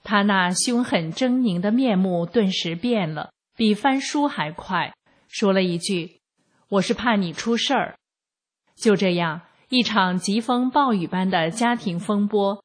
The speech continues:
就这样平息了。过后，丈夫反倒能配合我了。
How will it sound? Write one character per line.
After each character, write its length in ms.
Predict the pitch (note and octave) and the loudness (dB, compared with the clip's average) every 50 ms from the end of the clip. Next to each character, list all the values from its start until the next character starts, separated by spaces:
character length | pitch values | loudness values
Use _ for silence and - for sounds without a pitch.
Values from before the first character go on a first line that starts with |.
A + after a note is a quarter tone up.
| _ _ | _ _
就 220 | - - A3+ G3 F3+ | -4 0 2 2 2
这 180 | G3+ F#3+ F3+ | 2 2 2
样 260 | F3 E3+ E3 D#3+ D#3+ | 2 0 0 -2 -4
平 320 | E3 - - F#3 D#3 D#3+ F3+ | -6 -8 -8 -8 -6 -4 -4
息 320 | - - - A3+ A3 A3+ | -2 -2 -2 -2 0 0
了。 280 | G#3+ G3 D3+ - - - _ _ _ _ _ _ _ _ _ _ _ | 0 -2 -2 -6 -8 -14 _ _ _ _ _ _ _ _ _ _ _
过 160 | - G#3 F#3+ | 2 2 2
后， 360 | E3 - G#3 G3 F3 E3+ E3+ - _ _ - | 2 2 0 0 2 0 -2 -6 _ _ -4
丈 280 | - C#4+ B3+ A#3 G#3+ | 0 2 4 4 2
夫 180 | F#3+ - G#3 G3 | 2 0 -2 -2
反 240 | F#3+ G#3 D#3+ D3+ E3 | -2 -4 -6 -4 0
倒 240 | G3+ G3+ G3 F#3 | 2 2 2 2
能 240 | F3+ F3 D#3+ D#3+ F3+ | 0 -2 -4 -4 -6
配 300 | F#3+ - - C#4+ C4 G#3+ | -6 -6 -4 -2 -2 -2
合 200 | F#3 - F#3 D#3 | -2 -4 -4 -2
我 240 | E3 F3 E3 D3 D3 | -2 -2 -2 -2 -4
了。 280 | D3 D3 D3 D3 - | -6 -8 -10 -10 -12